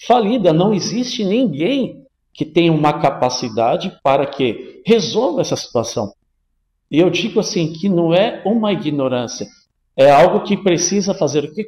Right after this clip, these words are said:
Colocar em ordem. Então, se o nosso país tivesse leis mais duras,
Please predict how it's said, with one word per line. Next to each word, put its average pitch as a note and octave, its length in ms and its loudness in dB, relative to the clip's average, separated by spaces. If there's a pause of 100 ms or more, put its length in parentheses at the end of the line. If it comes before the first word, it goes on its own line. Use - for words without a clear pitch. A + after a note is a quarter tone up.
Colocar C#3 1040 0 (560)
em G3+ 200 2
ordem. E3 460 2 (440)
Então, D#3+ 540 -2 (360)
se - 320 -2
o C#4 100 2
nosso G3 400 0
país A#2 300 -2
tivesse D3 540 -4
leis D3+ 300 0
mais C#3+ 260 -4
duras, C3 800 -6